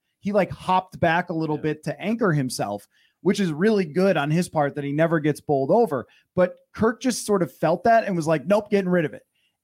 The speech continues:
Speaker 1: And I wonder about the accumulation of the car crash hits from last year, if that started to kind of play into,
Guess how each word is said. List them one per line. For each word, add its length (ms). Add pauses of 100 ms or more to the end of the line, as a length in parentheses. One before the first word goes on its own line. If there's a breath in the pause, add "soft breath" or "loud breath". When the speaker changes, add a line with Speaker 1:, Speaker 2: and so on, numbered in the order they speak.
(140)
Speaker 1:
And 420 (180)
I 140
wonder 420
about 300
the 120
accumulation 1300
of 260
the 80
car 320
crash 440
hits 220
from 200
last 380
year, 360 (340)
if 320
that 260
started 500
to 80
kind 300
of 100
play 320
into, 540